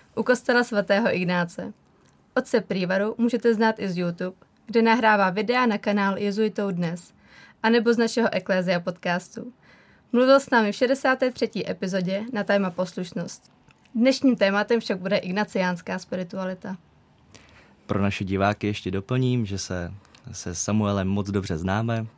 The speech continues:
Speaker 2: jak z vysokoškolského katolického hnutí Praha, tak z kostela Nejsvětějšího Salvátora a budeme si s tím tak počas dnešního rozhovoru tykat. Same, díky, že jsi na nás podruhé našel čas na rozhovor v Eklézie podcast.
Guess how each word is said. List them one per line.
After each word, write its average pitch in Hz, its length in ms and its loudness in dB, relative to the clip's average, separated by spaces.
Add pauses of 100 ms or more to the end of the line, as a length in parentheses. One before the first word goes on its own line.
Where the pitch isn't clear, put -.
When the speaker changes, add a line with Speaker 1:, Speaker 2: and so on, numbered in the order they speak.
Speaker 2:
jak 92 180 -4
z - 20 -8
vysokoškolského 92 800 -6
katolického 92 540 -6
hnutí 92 380 -6
Praha, 110 340 -2 (180)
tak - 180 -6
z - 60 -12
kostela 90 300 -4
Nejsvětějšího 85 580 -6
Salvátora 107 640 -2 (380)
a 127 80 2
budeme 120 260 2
si 101 120 -4
s - 80 -10
tím 92 120 -8
tak 90 200 -6
počas 87 360 -6
dnešního 85 440 -6
rozhovoru 85 440 -6 (160)
tykat. - 440 -4 (720)
Same, 120 440 2
díky, 107 280 -4
že 107 100 2
jsi 101 200 -6
na 104 60 0
nás 95 220 0
podruhé 98 380 0
našel 92 280 -4
čas - 460 -8
na 87 100 -6
rozhovor 85 300 -4
v - 80 -10
Eklézie 85 380 -6
podcast. - 600 -12